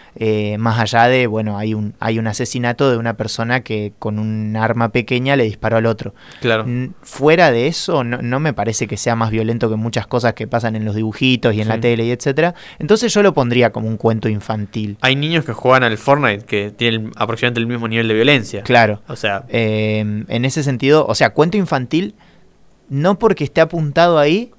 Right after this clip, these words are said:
Speaker 1: sino porque es, por así decirlo, apto para todo público, <laughs> en algún sentido. Em, desconozco si él lo había pensado infantil, yo dudo mucho
Speaker 2: Lo
Speaker 1: que
Speaker 2: dudo mucho, pero
Speaker 1: Sí.
Speaker 2: lo pensamos sobre todo para ver si se podría trabajar en primaria, por ejemplo.
Speaker 1: Claro.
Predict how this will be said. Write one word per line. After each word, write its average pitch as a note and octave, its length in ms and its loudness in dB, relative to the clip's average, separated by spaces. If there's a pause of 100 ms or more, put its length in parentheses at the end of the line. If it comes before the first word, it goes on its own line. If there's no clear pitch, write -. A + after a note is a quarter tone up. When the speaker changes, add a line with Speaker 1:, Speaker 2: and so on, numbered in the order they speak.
(260)
Speaker 1:
sino C#3+ 360 -2
porque D#3+ 300 -2
es, - 320 -6
por C3+ 160 0
así C3 160 0
decirlo, G3+ 320 2
apto F#3 300 2
para A2+ 160 0
todo C#3+ 200 0
público, C#3+ 840 -4
<laughs> - 60 -20
en B2+ 120 -6
algún B2 260 -4
sentido. A2 580 -4 (540)
Em, A2 640 2
desconozco B2 640 -2
si - 160 -2
él C3 100 0
lo B2+ 80 4
había A#2+ 240 4
pensado A#2+ 420 0
infantil, A2+ 400 -2
yo C3+ 340 -2
dudo A#2 400 -2
mucho B2 300 -2
Speaker 2:
Lo A#2+ 100 8
Speaker 1:
que A#2+ 80 6
Speaker 2:
dudo C#3 160 6
mucho, C3 440 -2 (120)
pero A#2+ 200 6
Speaker 1:
Sí. A#2+ 60 6
Speaker 2:
lo A#2 80 8
pensamos D3+ 440 2
sobre A#2+ 120 2
todo C#3+ 140 4
para B2+ 120 6
ver B2 60 4
si - 80 -6
se C3+ 100 0
podría A#2+ 380 4
trabajar A2+ 440 2
en B2 120 -2
primaria, A2 480 4
por G#2 140 -2
ejemplo. G2+ 480 -6
Speaker 1:
Claro. G#2+ 480 2